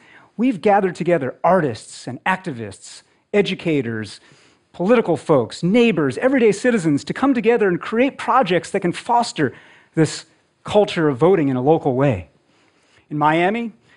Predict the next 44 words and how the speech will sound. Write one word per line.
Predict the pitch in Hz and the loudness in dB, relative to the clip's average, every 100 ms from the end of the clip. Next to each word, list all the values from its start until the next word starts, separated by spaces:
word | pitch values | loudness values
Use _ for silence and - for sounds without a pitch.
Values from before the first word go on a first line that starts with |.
| _ - | _ -2
that | 170 | 0
means | 180 180 | 2 2
all-night | 202 214 226 208 208 | 2 2 4 0 0
parties | 214 196 143 147 | 0 0 -2 -8
with | - | -2
hot | 220 180 | -2 0
D | 185 202 | -2 -2
Js | 151 117 120 | -4 -6 -6
where | 160 | -2
the | 233 | 2
only | 247 220 | 2 2
way | 202 | 2
to | 180 | 2
get | 156 180 190 | 2 2 2
in | 165 | 0
is | 139 | -4
to | 135 | -6
show | 175 165 | -2 0
that | 151 | 0
you're | 156 139 | -2 0
registered | 156 156 151 131 | 0 0 -6 -6
to | 131 | -2
vote. | 151 - _ _ _ _ _ _ _ _ _ _ _ _ _ _ | -2 -2 _ _ _ _ _ _ _ _ _ _ _ _ _ _
In | 175 151 | -2 2
Akron, | 180 254 180 147 156 - - _ _ _ _ _ _ | 2 0 -4 -6 -8 -14 -20 _ _ _ _ _ _
it | 175 | -2
means | 190 180 180 156 - _ - | 2 4 4 0 -8 _ -4
political | 202 269 233 | 0 2 0
plays | - 214 220 170 | -2 2 2 2
being | 120 175 | 0 -2
performed | 160 - 180 170 143 | -2 -2 0 2 2
in | 135 | -2
the | |
bed | 117 165 156 | 0 2 2
of | |
a | 127 | -2
flatbed | - 160 147 147 123 | 0 0 0 -4 -4
truck | - 175 117 - _ _ _ _ _ | -2 0 -2 -8 _ _ _ _ _
that | - 147 | -6 0
moves | 156 156 | 2 2
from | 139 135 | 0 2
neighborhood | 143 135 139 123 | 2 0 -2 0
to | 127 | 0
neighborhood. | 147 127 104 92 | 0 0 -6 -10